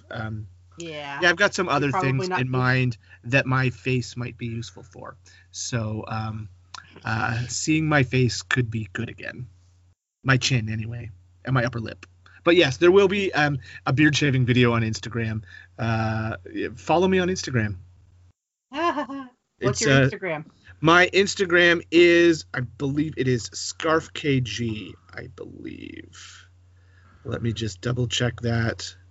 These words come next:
Speaker 1: because I forget these things.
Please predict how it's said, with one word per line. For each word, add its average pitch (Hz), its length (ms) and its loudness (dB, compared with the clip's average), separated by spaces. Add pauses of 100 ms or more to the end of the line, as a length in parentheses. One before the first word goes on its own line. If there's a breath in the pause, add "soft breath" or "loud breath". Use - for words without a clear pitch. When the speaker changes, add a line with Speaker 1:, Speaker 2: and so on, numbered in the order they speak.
Speaker 1:
because 120 580 -2
I 110 460 -4 (360 loud breath)
forget 120 600 0
these 117 300 -2
things. 117 960 0